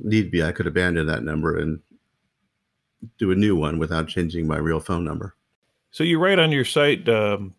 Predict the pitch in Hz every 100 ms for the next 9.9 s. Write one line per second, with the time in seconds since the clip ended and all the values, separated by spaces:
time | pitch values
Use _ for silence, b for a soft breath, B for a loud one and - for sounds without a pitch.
0 | - - - 135 113 123 110 110 110 -
1 | 98 92 98 95 - - 135 104 85 -
2 | 131 - 185 185 175 165 139 151 127 151
3 | 147 - 127 - 120 104 101 _ _ -
4 | - 110 127 131 127 120 110 117 - -
5 | 104 98 98 - 113 127 120 117 107 -
6 | 107 101 104 98 104 95 92 92 _ _
7 | _ _ _ _ - 101 131 143 127 -
8 | 110 - 95 90 80 _ _ - 104 104
9 | - 101 113 120 110 104 98 87 -